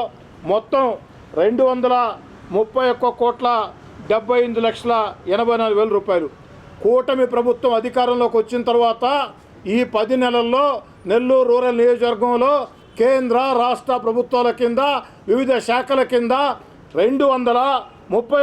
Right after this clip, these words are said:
ఒక్క కోట్ల డెబ్బై ఎనిమిది లక్షల ఇరవై నాలుగు వేల రూపాయలతో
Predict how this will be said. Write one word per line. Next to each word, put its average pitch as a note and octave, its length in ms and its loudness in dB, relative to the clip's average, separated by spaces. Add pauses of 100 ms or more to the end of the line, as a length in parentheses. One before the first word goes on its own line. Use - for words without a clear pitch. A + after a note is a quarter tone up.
ఒక్క C4+ 240 -2
కోట్ల B3 260 2 (560)
డెబ్బై A#3+ 280 2
ఎనిమిది C4 220 -2
లక్షల B3 300 0 (480)
ఇరవై C4+ 300 2
నాలుగు A#3+ 240 2
వేల C4 160 0
రూపాయలతో B3 520 0